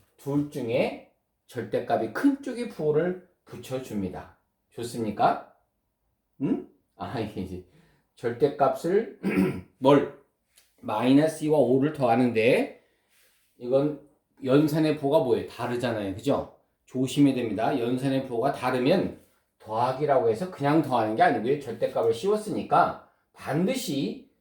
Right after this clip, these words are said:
절대값을 씌워서 큰 거에서 작은 거를 뺀 거의 차. 됐습니까? 절대값을 씌워서 두 수의 차, 그 말은 큰 쪽에서 적은 쪽을 빼고,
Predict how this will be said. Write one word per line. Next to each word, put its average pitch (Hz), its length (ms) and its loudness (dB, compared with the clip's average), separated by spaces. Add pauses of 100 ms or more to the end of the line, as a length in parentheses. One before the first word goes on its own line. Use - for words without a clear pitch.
절대값을 - 600 0
씌워서 208 800 2 (220)
큰 294 340 -4
거에서 240 440 0
작은 120 400 -4
거를 131 540 -6
뺀 175 220 6
거의 135 260 2
차. - 400 -8 (260)
됐습니까? 113 800 0 (460)
절대값을 220 600 -2
씌워서 208 720 2 (300)
두 165 280 -2
수의 156 380 0
차, 240 340 0
그 139 80 -4
말은 104 420 -2 (320)
큰 262 300 -8
쪽에서 240 340 -6
적은 120 380 -2
쪽을 - 260 -2
빼고, 247 600 4